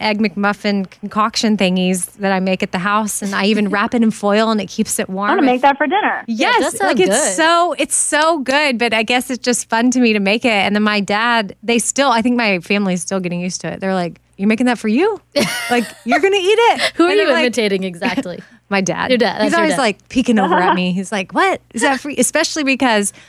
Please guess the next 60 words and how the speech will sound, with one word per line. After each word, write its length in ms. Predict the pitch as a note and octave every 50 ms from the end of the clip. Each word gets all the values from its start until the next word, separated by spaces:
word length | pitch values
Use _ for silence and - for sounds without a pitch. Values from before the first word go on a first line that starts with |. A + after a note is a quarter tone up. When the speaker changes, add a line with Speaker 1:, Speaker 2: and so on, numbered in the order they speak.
| - - - - - _ _
Speaker 1:
you 100 | - B3+
know, 160 | A3+ G3 F#3 G3
he 160 | F3+ A3 A3
loves 260 | A3 A3+ G#3 G3+ -
food 240 | - G3 G3 G3 F#3
and 100 | G3+ G3
he 100 | F#3+ F#3+
was 140 | F3+ F3+ -
a 60 | F#3+
cook 280 | - F#3+ G3 G3 - -
and 160 | F3+ F3 F3
that 100 | F3+ F3
was 140 | E3 F3+ -
his 120 | F3 E3 D#3+
love 140 | F#3+ A3 G#3+
language, 340 | G#3 F#3 F3+ F3 F3 E3+ E3+
and 100 | E3+ E3+
I 100 | E3+ F3
would 140 | F3+ F3
always 380 | F3 F3 F3 F3 F3 E3 - -
shun 240 | - - G3+ A3 A#3 A3
his 220 | G3 F#3+ F3 -
food. 400 | - - E3+ D#3+ E3 F3 F#3 A#3 - - _ _ _ _
And 140 | _ G3 G3
then 80 | G#3+ A3
now 160 | A#3+ B3+ C#4
he's 180 | C4 C4 A#3+ G#3+
like, 260 | A#3+ A3+ G#3 G3+ - - _ _
"Girl, 240 | - D4+ E4 D#4
you 100 | D4 C#4+
know, 140 | C#4+ D4+ D#4
that's 180 | D#4 D#4+ D4+ -
probably 200 | - D4+ C#4+ C#4+
something 260 | C4+ - C#4 C4+ C#4+
I 60 | C4+ B3
would 100 | B3 B3
have 60 | A#3+
made 220 | B3 C4 C4 A3+
you, 80 | A3+ A3
probably 280 | - A3 G#3 A#3+ C#4
with 100 | C#4 C4+
a 40 | B3
side 200 | - C#4+ C4+ C4+
of 60 | C#4+ B3
bacon. 300 | A#3 G#3+ G#3 A#3 A3+ A3+
Speaker 3:
Yeah. 180 | A#3+ - - C#4 B3 G#3 - - B3 - _ _
Speaker 1:
And 460 | A#3 A#3 A#3 A#3 A3+ A3+ A3+ A3+ G#3+
you 180 | G#3+ A3 A#3 A#3+
would 120 | B3 A#3+
have 280 | A#3+ A#3+ A3+ G3+ G3 F3+ _ _ _ - - - _ B3
gave 220 | F#3+ A3 G#3 G#3
me 80 | A3+ A#3
the 60 | A#3 A#3+
Heisman, 640 | A3 A3+ A#3+ B3 C4 G#3+ G3+ F#3+ F#3 F#3 G3+ B3 B3+ - - - - - A4+ A4+ A4 A4 - _ -
and 180 | G#3+ G#3+ G#3 G#3
now 360 | G#3 G#3 G#3 G#3 G#3 G3+ G3+
I 180 | G3+ - - G3
eat 240 | F#3+ - - A3 G#3
it." 220 | G3 F3+ F3+ F#3 -
So, 440 | - - G3+ G3 G3 F#3+ F#3 F#3+